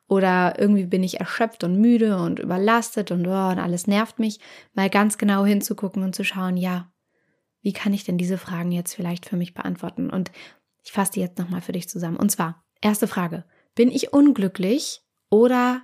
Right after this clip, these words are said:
einfach nur überlastet? Könnte ein Unterschied sein. Zweite Frage, sehr, sehr mächtig auch. Würde ich mir für meine beste Freundin wünschen, dass sie bleibt?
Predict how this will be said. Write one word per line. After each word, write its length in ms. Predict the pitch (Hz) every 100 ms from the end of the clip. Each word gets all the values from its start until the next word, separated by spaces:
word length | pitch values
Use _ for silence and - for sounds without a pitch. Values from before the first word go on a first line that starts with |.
| _
einfach 320 | 190 196 202
nur 120 | 196 190
überlastet? 680 | 185 180 175 - - - _ _ _ _ _ _ _ _ _ _ _ _ _ _ _ _
Könnte 300 | - 190 196
ein 40 | 214
Unterschied 420 | 180 175 - -
sein. 180 | - - _ - - - -
Zweite 320 | 226 233 240
Frage, 480 | 247 247 175 - - _ _ _
sehr, 300 | - 185 175
sehr 140 | 175
mächtig 640 | 175 175 - - 226 240 226
auch. 300 | 254 285 - _ _
Würde 280 | 190 214 294
ich 140 | 277
mir 180 | 247 254
für 100 | 254
meine 240 | 202 180 165
beste 360 | 202 254 -
Freundin 460 | - - 240 247 202
wünschen, 540 | 190 185 - 190 196
dass 220 | 185 160
sie 120 | - 214
bleibt? 760 | 185 160 156 156 - - -